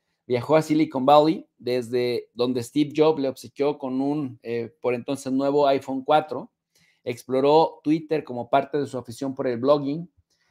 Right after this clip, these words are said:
Se hacía selfies e invitó a los integrantes del Deep Purple a su residencia, donde les confesó que era fan de su música desde muy joven. Se ganó la fama de amante de la tecnología con smartphone, convencido de que la libertad es mejor que la no libertad,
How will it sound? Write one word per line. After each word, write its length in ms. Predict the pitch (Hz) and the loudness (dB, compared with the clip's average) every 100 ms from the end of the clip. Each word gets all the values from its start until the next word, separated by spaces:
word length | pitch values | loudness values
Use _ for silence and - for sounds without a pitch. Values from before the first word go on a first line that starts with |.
| _ | _
Se 160 | - 127 | -6 -6
hacía 260 | 117 156 | -2 -2
selfies 580 | 151 151 156 156 165 156 | 0 -2 -2 -4 -10 -10
e 100 | 120 | -8
invitó 680 | 123 123 120 143 151 156 - | -8 -8 -4 0 0 -2 -8
a 80 | - | -6
los 260 | 123 123 - | -6 -6 -8
integrantes 600 | 131 131 135 170 175 147 | -8 -2 -2 -2 -4 -8
del 180 | 127 127 | -8 -4
Deep 300 | 143 151 - _ | -4 -4 -10 _
Purple 460 | 151 147 - 139 - | 0 0 -4 -8 -8
a 100 | 117 | -10
su 140 | 127 | -8
residencia, 800 | 123 123 123 135 156 151 156 208 _ _ _ _ _ | -8 -6 -2 0 -2 -4 -8 -10 _ _ _ _ _
donde 240 | - 127 131 | -6 -4 -2
les 160 | 127 | -4
confesó 420 | - 127 120 151 156 | -8 -12 -6 -4 -2
que 120 | 147 | -2
era 120 | 151 | -2
fan 420 | 143 147 156 156 - | -2 -4 -4 -8 -8
de 160 | 127 | -8
su 160 | 123 123 | -8 -6
música 400 | 131 143 - 139 | -6 -8 -6 -4
desde 200 | 123 117 | -4 -6
muy 160 | 123 | -6
joven. 440 | 123 - 123 113 113 _ _ _ _ _ _ | -2 2 2 2 -4 _ _ _ _ _ _
Se 160 | - 127 | -4 -2
ganó 200 | 127 151 | 0 0
la 120 | 160 | 0
fama 220 | 156 160 | -2 -4
de 100 | 139 | -4
amante 300 | 127 147 147 | -6 -6 -4
de 60 | 143 | -4
la 140 | 123 | -4
tecnología 580 | 123 123 120 117 151 151 | -6 -8 -8 -4 -2 -2
con 240 | 131 120 | -6 -8
smartphone, 500 | 113 127 139 143 147 | -4 -2 -2 -4 -6
convencido 540 | 156 120 120 117 143 143 | -6 -6 -6 -4 0 0
de 120 | 131 | -2
que 100 | 117 | -4
la 100 | 117 | -2
libertad 540 | 113 113 - 131 143 | -2 -4 -2 0 0
es 160 | - 120 | -2 -4
mejor 300 | 127 123 135 | -4 -4 -4
que 100 | - | -6
la 100 | 110 | -8
no 120 | 117 | -4
libertad, 540 | 131 151 156 147 147 | 0 0 0 0 0